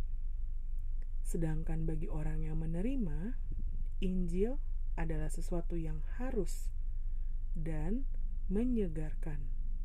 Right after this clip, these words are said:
Injil tetap dinantikan oleh orang yang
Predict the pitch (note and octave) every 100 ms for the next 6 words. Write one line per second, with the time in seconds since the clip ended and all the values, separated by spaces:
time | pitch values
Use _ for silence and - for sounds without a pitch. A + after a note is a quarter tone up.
0 | - - - - - - - - - -
1 | B3 C4 F#3+ D#3 D3+ G#3+ A3+ - D#3+ E3
2 | D#3+ D#3+ E3 - - F3+ D#3+ E3+ G3+ F3+
3 | F3 E3 - F#3+ G3 G#3 A3+ A3 F#3 E3+